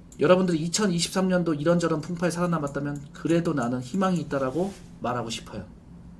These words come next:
어떠한 고통도 미래에 대한 희망보다는 작은 법이야. 그래서 내 방송을 듣고 희망을 배운다면, 빅데이터를 보고서 희망의 눈을 뜬다면 여러분들은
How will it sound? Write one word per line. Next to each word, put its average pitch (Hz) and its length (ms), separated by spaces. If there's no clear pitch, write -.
어떠한 165 460
고통도 147 680
미래에 156 340
대한 143 340
희망보다는 175 680
작은 123 260
법이야. 104 220
그래서 156 400
내 180 120
방송을 196 380
듣고 180 180
희망을 233 480
배운다면, 131 600
빅데이터를 180 500
보고서 139 300
희망의 208 440
눈을 131 260
뜬다면 151 640
여러분들은 147 600